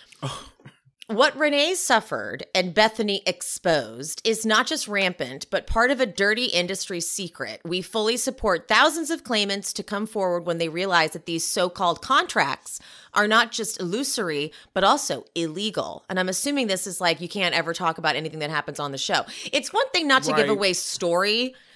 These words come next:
Speaker 2: but you also, like, you shouldn't gag people to talk about their employer and what their working experience was. So that I can,
Speaker 1: Mm-hmm.
Speaker 2: that's why Bethany getting involved sucks, because, like, these are legit issues. Like, they should
Speaker 1: Right.
Speaker 2: not be able to, like, gag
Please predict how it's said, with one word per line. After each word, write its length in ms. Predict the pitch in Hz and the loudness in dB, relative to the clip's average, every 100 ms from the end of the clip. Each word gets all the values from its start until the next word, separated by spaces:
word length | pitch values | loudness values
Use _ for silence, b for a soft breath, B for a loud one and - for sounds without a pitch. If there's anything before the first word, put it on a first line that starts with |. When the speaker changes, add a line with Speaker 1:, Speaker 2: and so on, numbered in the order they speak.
| b - | b 0
Speaker 2:
but 120 | 220 | 2
you 180 | 247 - | 2 4
also, 420 | 240 269 262 277 | 6 6 2 2
like, 220 | 233 196 185 | 4 2 0
you 120 | 214 | -6
shouldn't 600 | - - 320 269 175 147 | -4 -2 -2 -4 -8 0
gag 480 | 185 185 190 185 - | 4 6 4 2 -6
people 360 | 196 170 170 | -8 -4 -4
to 60 | 156 | -2
talk 300 | - 165 160 | 0 0 2
about 280 | 165 156 165 | 2 2 2
their 140 | 151 | -2
employer 680 | 143 - 190 160 156 151 147 | -2 -4 0 2 2 2 0
and 220 | 151 151 | 0 -2
what 160 | 147 | -4
their 160 | 151 147 | -4 -4
working 380 | 135 156 151 143 | -4 -8 -8 -12
experience 640 | 123 - 131 110 110 - | -12 -12 -10 -12 -14 -12
was. 180 | - - | -10 -4
So 140 | 254 | -2
that 320 | 226 269 277 311 | 2 6 6 6
I 100 | 285 | 4
can, 200 | 294 240 | 0 -2
Speaker 1:
Mm-hmm. 160 | - - - | -4 -6 2
Speaker 2:
that's 360 | 247 254 - | 4 4 -2
why 320 | 214 220 185 - | 0 0 0 -4
Bethany 360 | 202 214 208 190 | -4 -4 -4 -6
getting 200 | 180 170 | -6 -6
involved 380 | 170 170 165 147 | -4 -4 -6 -8
sucks, 340 | - 196 - | -8 -8 -8
because, 320 | 170 160 156 | -12 -8 -4
like, 220 | 156 147 b b b - | -2 -4 b b b -10
these 180 | 220 247 | 0 4
are 160 | 247 | 6
legit 480 | 220 180 208 185 - - | 4 0 0 0 -2 -4
issues. 540 | 180 - 127 104 - | -2 -2 -4 -10 -4
Like, 240 | 180 151 - | -2 -2 0
they 120 | 185 | 0
should 200 | 143 165 | 4 6
Speaker 1:
Right. 180 | 147 143 | 6 6
Speaker 2:
not 240 | 196 196 | 4 4
be 160 | 190 175 | 0 0
able 180 | 160 160 | 0 -2
to, 220 | 180 156 | -2 -2
like, 240 | 156 143 | -2 -2
gag 300 | 175 175 175 | 2 4 4